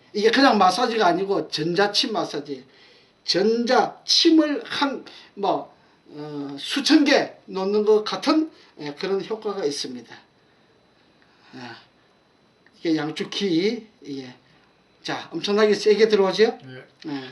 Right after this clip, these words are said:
Speaker 1: 세게 나게 들어올 겁니다. 자, 요거 목을 한번 좀 보여줄까? 자, 약간 들어보세요. 옳지, 됐어요. 자, 목을 하면은
Speaker 2: 아이고.
Speaker 1: 막 끌렁끌렁하지요?
Speaker 2: 네.
Speaker 1: 어,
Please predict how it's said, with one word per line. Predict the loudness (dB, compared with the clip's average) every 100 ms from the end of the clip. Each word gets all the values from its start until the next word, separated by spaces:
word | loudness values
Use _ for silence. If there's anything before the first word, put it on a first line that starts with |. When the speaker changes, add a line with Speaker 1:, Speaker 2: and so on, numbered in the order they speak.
| -18 _
Speaker 1:
세게 | -12 -8
나게 | -6 -8 -10
들어올 | -16 -18
겁니다. | -20 -20 -20 -20 _ _ _ _ _ _ _ _
자, | -16 -10
요거 | -6 -4
목을 | 0 0 0
한번 | -2 -6
좀 | -8 -8 -12 -18 -12
보여줄까? | -8 -6 -8 -12 -14 -16 _ _ _ _ _
자, | -20 -20 -20 -20 -20 -20 -20
약간 | -16 -10
들어보세요. | -8 -8 -10 -12 -10 -10 -14 _ _ _ -20
옳지, | -20 -18
됐어요. | -18 -16 -16 -16 -18 _ _ _
자, | -18 -18 -18 _
목을 | 2 2
하면은 | 2 -2 -2 -6 -14 _ _ _ _ _ _ _ _ _ _ _ _ _ -18
Speaker 2:
아이고. | -18 -18 -20 -20 _ _ _ _ -8
Speaker 1:
막 | -6
끌렁끌렁하지요? | -2 0 0 0 2 2 4 4 2
Speaker 2:
네. | -2 -14 -20 _
Speaker 1:
어, | -4 -4 -4